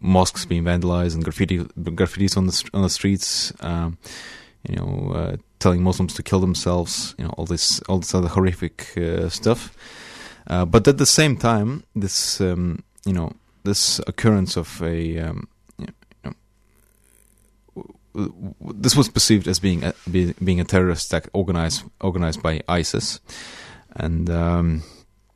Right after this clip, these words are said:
this, uh, this raised, uh, a number of different, a number of interesting, um, a number of interesting, uh, uh, proposals as to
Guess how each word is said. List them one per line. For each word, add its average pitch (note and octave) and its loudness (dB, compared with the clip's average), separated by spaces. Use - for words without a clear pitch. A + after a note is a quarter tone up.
this, - 4
uh, F#2+ 2
this B2 0
raised, B2 2
uh, F2+ -2
a F2+ -2
number G2 2
of E2+ 0
different, E2+ -4
a F#2+ 0
number A2+ 4
of G2 0
interesting, F2 -2
um, D#2 -4
a - -2
number A#2 4
of F#2+ -2
interesting, F2+ -4
uh, E2+ -4
uh, E2 -4
proposals F2 0
as E2 -2
to E2+ -4